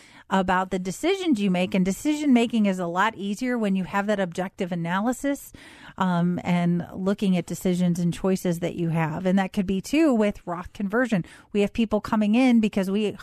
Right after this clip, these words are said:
should all know by now that minimum required distributions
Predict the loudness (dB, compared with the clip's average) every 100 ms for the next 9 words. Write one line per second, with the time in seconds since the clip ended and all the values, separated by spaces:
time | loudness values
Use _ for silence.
0 | -8 -4 -4 -4 0 2 6 4 4 2
1 | 2 2 2 0 0 0 2 4 2 0
2 | -2 0 0 -2 -2 0 0 0 0 -2